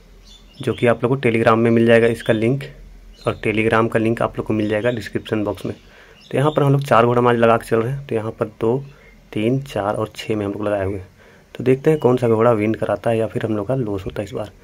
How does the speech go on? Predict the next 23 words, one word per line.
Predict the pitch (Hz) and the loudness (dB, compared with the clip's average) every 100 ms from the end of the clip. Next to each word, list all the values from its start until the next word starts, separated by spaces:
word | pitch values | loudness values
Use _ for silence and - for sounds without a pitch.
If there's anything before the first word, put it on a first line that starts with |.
| - - - - | -20 -20 -16 -4
तो | |
यहाँ | 139 139 | -2 0
पर | 151 | -4
तीन | 147 131 | 0 4
नंबर | 135 127 123 | 6 4 2
का | 123 | 0
घोड़ा | 110 113 | 0 0
विन | 127 123 107 | 0 0 -4
कर | 101 107 | -2 -2
गया | 107 | 2
और | 107 | 2
वहाँ | 110 120 | 0 -2
मिल | 117 110 | -2 -2
रहा | 107 | -2
था | |
हम | 110 | -2
लोग | 107 | -2
को | 139 151 - - - _ _ | -4 -8 -14 -20 -20 _ _
बारह | 127 104 104 | -2 2 2
पॉइंट | 107 107 117 135 - | 2 0 0 -2 -4
पाँच | 101 92 | -4 -4
गुना। | 104 98 | -4 -4
तो | 98 | -4